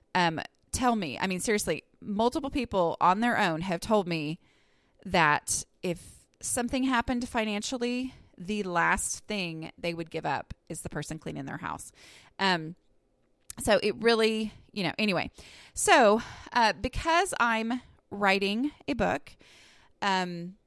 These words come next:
right now, and that is a big stress on me, I, um, am absolutely all for getting someone to clean my house, but I haven't. Um, and the reason is a little, um,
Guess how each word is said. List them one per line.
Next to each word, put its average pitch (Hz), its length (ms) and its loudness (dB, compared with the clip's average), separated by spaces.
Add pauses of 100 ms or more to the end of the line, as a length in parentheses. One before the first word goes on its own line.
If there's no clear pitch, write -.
(180)
right 202 220 -2
now, 165 420 -2
and 180 340 -4
that 175 220 0
is 190 300 -6
a 214 80 -2
big 190 200 -4
stress - 540 -2
on 170 200 -2
me, 160 320 -4 (100)
I, 214 560 4
um, 202 460 0 (1000)
am 196 340 2 (320)
absolutely 214 460 0
all 185 180 2
for 175 400 2 (220)
getting 180 200 -2
someone 160 320 -4
to - 100 -12
clean 165 140 -6
my 160 100 -4
house, 302 260 -4
but 302 140 -2
I - 20 -2
haven't. - 680 -4 (1120)
Um, 269 360 4 (260)
and 269 300 0
the 240 80 -2
reason 247 500 0
is 226 160 -2
a 220 60 -4
little, 214 420 2 (1040)
um, 190 540 -6